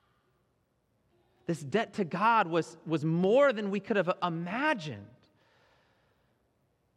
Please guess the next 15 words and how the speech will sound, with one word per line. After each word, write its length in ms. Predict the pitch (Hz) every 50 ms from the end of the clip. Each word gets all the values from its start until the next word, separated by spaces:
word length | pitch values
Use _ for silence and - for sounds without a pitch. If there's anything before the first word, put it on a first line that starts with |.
| _ _ _ _ _ _ _ _ _ _ _ _ _ _ _ _ _ _ _ -
And 100 | 131 127
maybe 260 | 156 185 185 190 165
we 120 | 151 156
just 200 | 143 143 151 -
hadn't 260 | - 165 160 - 120
seen 420 | - - - - 202 226 233 202 147
that 220 | 120 107 107 101 -
in 120 | - 127 117
ourselves. 880 | 101 98 92 - - - 95 92 90 90 90 90 - _ _ - - - _ _ _ _ _ _ _ _ _ _ _ _ _ _ _ _ _ _ _ _ _ _ _ _ _ _ _ _ _ _ _ _ _ _ _ _ _ _ _ _ _ _ _ _ _ _ _ _ _ _ _ _
But 100 | - -
this 100 | - 143
story 520 | - - - - 185 185 202 196 180 156 139
isn't 260 | 143 143 143 143 113 123
just 380 | - - 175 170 - - - -
about 460 | 123 - - 139 135 135 131 131 -